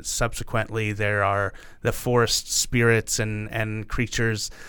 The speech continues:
that don't like this, so they are attacking that village. And he meets,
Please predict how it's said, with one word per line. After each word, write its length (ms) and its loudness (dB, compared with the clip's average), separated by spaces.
that 420 2
don't 280 -2
like 320 2
this, 180 2
so 260 -2
they 160 0
are 120 2
attacking 600 -2
that 220 0
village. 500 -2
And 400 0
he 720 0
meets, 600 -2